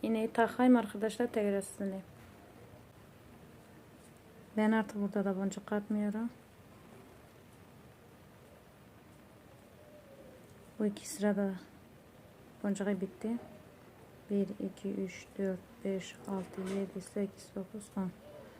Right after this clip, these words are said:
Bu sefer on oldu arkadaşlar. Kaldı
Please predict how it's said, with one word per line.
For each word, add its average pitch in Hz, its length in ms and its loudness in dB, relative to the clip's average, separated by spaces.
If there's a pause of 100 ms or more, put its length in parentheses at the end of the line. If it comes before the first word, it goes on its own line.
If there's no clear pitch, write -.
(1400)
Bu 208 100 0
sefer 208 360 2
on 202 160 6
oldu 190 240 2
arkadaşlar. 190 680 -4 (2000)
Kaldı 214 340 4